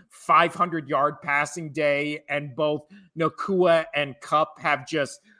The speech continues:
a hundred eighty yards passing on us. I do think the Rams' offensive line is highly questionable. I do think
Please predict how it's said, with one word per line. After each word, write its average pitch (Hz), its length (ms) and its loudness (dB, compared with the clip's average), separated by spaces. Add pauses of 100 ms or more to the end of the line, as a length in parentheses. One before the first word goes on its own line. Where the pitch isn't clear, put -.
(240)
a 156 140 6
hundred 175 580 2
eighty 165 300 -2
yards 151 760 0
passing 156 480 0
on 160 200 2
us. 165 260 -4
I 175 80 2
do 185 400 -2
think 233 300 -2
the 196 100 0
Rams' 165 580 0
offensive 175 640 0
line 185 460 0 (300)
is 156 200 -4
highly 175 420 2
questionable. 180 760 -2 (280)
I 165 120 4
do 185 340 -2
think - 460 -4